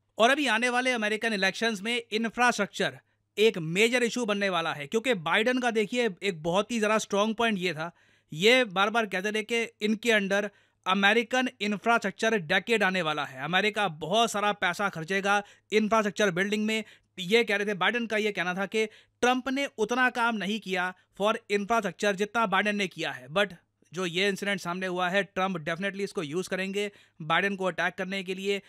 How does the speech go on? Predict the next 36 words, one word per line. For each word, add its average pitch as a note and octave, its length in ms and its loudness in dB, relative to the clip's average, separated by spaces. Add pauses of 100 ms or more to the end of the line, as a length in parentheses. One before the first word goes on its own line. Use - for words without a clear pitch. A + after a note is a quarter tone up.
(220)
अमेरिकन G#3 440 0
पब्लिक G#3 300 -2
को G#3 140 0
ये E3 180 -2
बताने F#3+ 320 0
के F#3+ 80 -4
लिए G3 120 -2
कि G3 100 -2
देखिए F3+ 380 0
अमेरिका F#3 540 0
किस F3+ 220 -6
तरीके F#3+ 300 -2
से F#3+ 140 -2
काम F#3 260 0
कर F3 140 -6
रहा F#3+ 140 2
है, G3 120 2
हमारे F3+ 260 0
ब्रिजेस F3 260 -2
कोलैप्स F3 300 -2
कर F3+ 140 -6
रहे F#3+ 120 -2
हैं, G#3 180 -2 (300)
we F3 160 -2
have F3+ 260 0
to G#3 80 -6
do G3+ 140 -4
something। G3+ 280 0
तो G#3+ 80 2
बिल्कुल G#3+ 360 0 (360)
इस B3+ 300 0
इवेंट G#3+ 340 4
का A3+ 280 -2
इम्पैक्ट F3+ 540 -2 (100)
आप F#3 300 0 (100)
अमेरिकन G#3+ 540 0